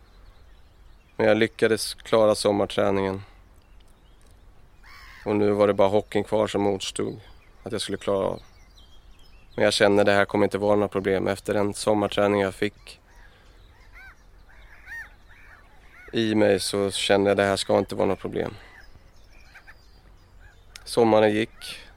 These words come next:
och nu var det dags för att gå på is. Isen blev inga problem för mig heller.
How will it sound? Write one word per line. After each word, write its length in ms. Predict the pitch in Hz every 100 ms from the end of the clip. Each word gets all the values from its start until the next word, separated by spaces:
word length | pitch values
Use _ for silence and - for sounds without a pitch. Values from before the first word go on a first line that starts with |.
| - - - - - - - -
och 140 | - 110
nu 120 | 107
var 120 | 101
det 80 | 101
dags 340 | 104 104 -
för 360 | - 101 98 95 - - - - -
att 140 | 104 -
gå 180 | 107
på 200 | 98 101
is. 360 | 101 101 - - - - - - - - - - - - - - - - -
Isen 340 | 113 110 107 107
blev 240 | 107 104
inga 220 | 104 101
problem 580 | - 101 107 107 104 101
för 140 | -
mig 200 | 107 101
heller. 400 | 98 98 98 101